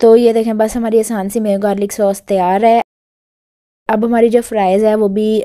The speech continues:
ड्राई हो गई है, इसको मैंने कपड़े से ही सुखा लिया था, ठीक है। कपड़ा ऊपर और नीचे रख के इसको ऐसे ऐसे डैब डैब करके सुखा लिया। तो ये ऑयल मैंने यहाँ पे गर्म किया हुआ था, उसमें फ्राइज़ डाल दी है और बस इसको फ्राई होने देना है अब।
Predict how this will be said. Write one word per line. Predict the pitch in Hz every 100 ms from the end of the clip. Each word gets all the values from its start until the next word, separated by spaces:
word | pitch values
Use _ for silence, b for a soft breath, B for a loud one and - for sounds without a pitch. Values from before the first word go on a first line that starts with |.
| 190
ड्राई | 202 190 190
हो | 208 185
गई | 196
है, | 214 226
इसको | 220 208
मैंने | 208
कपड़े | 208 196 190 196
से | 208
ही |
सुखा | 214 196 180
लिया | 160 165 175
था, | 202
ठीक | 220 208
है। | 220 b b b b b b b _ -
कपड़ा | 226 226 220
ऊपर | 208 202 208
और |
नीचे | 214 196 202
रख | 190 -
के | 202
इसको | 196 - 196
ऐसे | 190 190
ऐसे | 196 190
डैब | 185 175
डैब | 175 180
करके | 190 185 190
सुखा | 190 196 180 180
लिया। | 208 240 247 B B B _
तो | 240 226 226
ये | 233 226
ऑयल | - 214 226
मैंने | 226 233
यहाँ | 220
पे | 233
गर्म | 214 208 214
किया | 220 208
हुआ | 214
था, | 220 220
उसमें | 226 202 202
फ्राइज़ | 196 190 190 190
डाल | 196 180 180
दी | 233 240
है | 240 240 - - _ _ _ _ _ _ _ _ _ _ _ _ _ _ _ _ -
और | 214 190 185
बस | 196 208
इसको | 240 226
फ्राई | 214 190 180
होने | 214 233
देना | 240 233
है | 254
अब। | 226